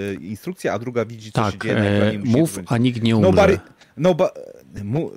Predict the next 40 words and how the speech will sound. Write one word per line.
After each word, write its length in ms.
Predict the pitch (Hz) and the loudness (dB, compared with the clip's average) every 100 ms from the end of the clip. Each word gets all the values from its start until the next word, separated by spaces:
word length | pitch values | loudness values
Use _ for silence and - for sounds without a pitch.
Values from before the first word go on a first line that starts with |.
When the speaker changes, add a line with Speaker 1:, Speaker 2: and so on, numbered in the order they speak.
| - | -6
Speaker 1:
talk 280 | - 196 - | -2 -2 -2
and 240 | - 139 127 | -10 -10 -6
Speaker 2:
Nobody 460 | 147 113 123 123 110 | 0 2 4 4 4
Speaker 1:
chyba 120 | 110 | 4
Speaker 2:
will 100 | 107 | 4
explode. 540 | 107 - - 90 85 - _ _ | 0 -2 0 0 -2 -8 _ _
Speaker 1:
E, 40 | 110 123 | -10 -6
Nobody 420 | 160 165 156 151 135 | 0 2 4 2 2
will 180 | 135 120 | 0 0
explode. 460 | 131 - - 98 | -4 -4 -6 -6
Se-, 260 | - 156 123 | -2 -2 0
ta 220 | 123 98 | -2 -2
część 320 | - 135 127 | -2 -2 -2
druga 280 | 123 117 117 | -4 0 0
tego 180 | 117 107 | 0 -10
się 140 | 110 | -10
chyba 180 | 104 101 | -10 -8
tak 140 | 95 90 | -8 -10
właśnie 240 | 90 90 | -12 -14
nazywa, 220 | 82 87 | -12 -12
Nobody 240 | 92 90 90 | -10 -10 -8
will 120 | 90 | -10
explode. 380 | 85 - 90 78 | -12 -12 -12 -12
To, 60 | 107 | -8
to, 160 | 131 | -6
to 160 | - 113 | 0 -2
jest 140 | 101 | -2
fajna 240 | 110 107 107 | 0 2 4
Speaker 2:
Mhm. 80 | 117 | 2
Speaker 1:
taka 140 | 92 90 - - - | -2 -10 -12 -14 -20
gra 260 | 113 120 139 | 0 4 4
Speaker 2:
E, 40 | 110 | 2
Speaker 1:
dla 160 | 120 | -4
paru 280 | - 131 104 | -2 -2 -2
osób 280 | 95 - - | -6 -8 -6
albo 260 | 104 101 | -6 -6
dla 140 | 95 95 | -6 -6
właśnie 280 | 90 - 92 | -6 -10 -16
dwójki, 420 | 90 87 - 78 | -12 -14 -14 -20
nie? 140 | 82 | -20